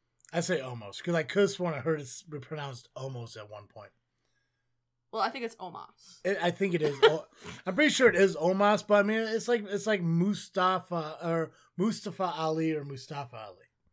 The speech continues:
Speaker 2: Yeah.
Speaker 1: I think they literally called
Speaker 2: I
Speaker 1: him
Speaker 2: think
Speaker 1: one
Speaker 2: he
Speaker 1: thing
Speaker 2: actually
Speaker 1: before.
Speaker 2: said it's Mustafa.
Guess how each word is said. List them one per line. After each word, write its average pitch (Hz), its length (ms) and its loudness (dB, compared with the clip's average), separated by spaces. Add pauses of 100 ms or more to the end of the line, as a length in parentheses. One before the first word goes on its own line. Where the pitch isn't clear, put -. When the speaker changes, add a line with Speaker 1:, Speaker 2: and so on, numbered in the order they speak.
(220)
Speaker 2:
Yeah. 123 160 -14 (180)
Speaker 1:
I 180 80 2
think 240 220 -2
they 226 120 4
literally 180 380 4
called 160 240 -4
Speaker 2:
I 254 60 6
Speaker 1:
him 170 80 0
Speaker 2:
think 202 180 2
Speaker 1:
one 160 140 0
Speaker 2:
he 175 60 0
Speaker 1:
thing - 80 0
Speaker 2:
actually 165 480 2
Speaker 1:
before. 196 80 -4
Speaker 2:
said 233 260 -4
it's 196 260 -10
Mustafa. 202 680 -10